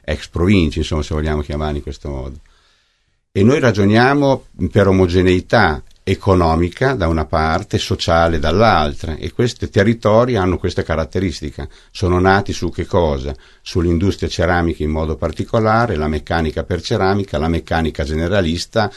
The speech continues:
e anche molto, come si dice, eh, importante, ci-, citiamo semplicemente la Ferrari a Maranello che ha questo, questo, quindi, e la composizione sociale ha le stesse caratteristiche. Noi viviamo tutti da,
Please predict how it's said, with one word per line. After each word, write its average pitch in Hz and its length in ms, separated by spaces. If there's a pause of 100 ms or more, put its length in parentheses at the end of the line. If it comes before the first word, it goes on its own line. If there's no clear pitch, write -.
(140)
e 76 140
anche 80 320
molto, 78 600 (240)
come 76 200
si 76 160
dice, 73 560 (260)
eh, 73 580
importante, 80 840
ci-, 65 320
citiamo 71 480
semplicemente 67 600
la 69 100
Ferrari 71 600
a 69 80
Maranello 76 580
che 69 140
ha 64 80
questo, - 460 (260)
questo, - 280
quindi, 117 380 (260)
e 113 200
la 90 140
composizione 107 680
sociale 127 540
ha 92 60
le 90 100
stesse - 400
caratteristiche. 87 840
Noi 90 180
viviamo 82 480
tutti - 260
da, 71 200